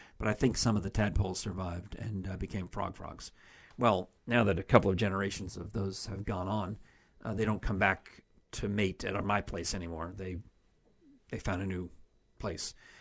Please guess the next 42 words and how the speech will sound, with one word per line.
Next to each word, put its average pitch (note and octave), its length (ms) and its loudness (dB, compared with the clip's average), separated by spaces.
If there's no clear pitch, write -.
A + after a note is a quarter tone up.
But G2+ 260 2
I - 40 -8
had G2 120 0
a - 20 2
lot G2 160 2
of E2+ 60 -6
frogs G2 340 0
and E2+ 100 -10
toads, F#2 480 0
and - 80 -8
they're D3+ 80 0
still, C#3+ 460 4
um, G2+ 400 -2
at A2 120 0
night A2 200 2
you - 100 -4
hear G2+ 160 -2
'em. F2+ 120 -4
They'll, G#2 220 -2
they'll G#2 140 -4
sit - 280 -2
on G#2 180 -6
the, G2 280 -8
uh, G2+ 100 -10
the G2 160 -8
ladder, F#2+ 420 0
the - 100 -8
chrome G2+ 380 0
ladder, G2 400 2
trying G#2 220 -2
to - 80 -6
find G2 240 -4
a F2+ 40 -4
mate G2 380 -4
at - 140 -6
this, - 220 -6
what - 100 -8
they F#2+ 100 -2
think F#2 240 -8
is F2+ 120 -8
a F2+ 60 -6
lake. F#2 380 -6